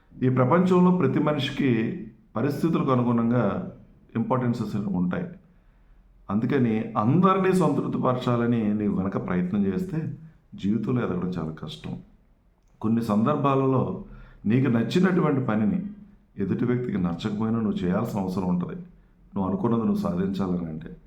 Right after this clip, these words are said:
కానీ వాళ్ళని కూడా మెప్పించాలి, వాళ్ళని కూడా ఒప్పించాలని కనుక నువ్వు ప్రయత్నం చేస్తే జీవితంలో ఎదగడం చాలా కష్టమైపోతుంది.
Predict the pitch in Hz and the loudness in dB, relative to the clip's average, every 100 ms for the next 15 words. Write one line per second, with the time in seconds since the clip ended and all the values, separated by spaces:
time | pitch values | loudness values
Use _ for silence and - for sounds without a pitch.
0 | - - - - 131 143 101 104 170 180 | -20 -20 -20 -10 -4 0 2 4 4 6
1 | 175 165 151 - 143 139 135 127 131 - | 4 4 2 2 0 0 2 2 0 -4
2 | - 95 101 131 139 143 120 92 143 139 | -6 -2 2 2 2 4 2 2 0 0
3 | 143 139 139 131 120 123 120 104 101 104 | 0 0 0 0 0 0 0 0 0 0
4 | 101 95 - 104 87 - - - - _ | 2 0 0 -2 -2 -4 -10 -20 -20 _
5 | _ - 101 110 107 120 110 98 95 92 | _ -6 0 0 2 2 2 0 -4 -4
6 | 87 - 87 - 92 90 85 - - | -4 -6 -8 -8 -6 -6 -8 -12 -14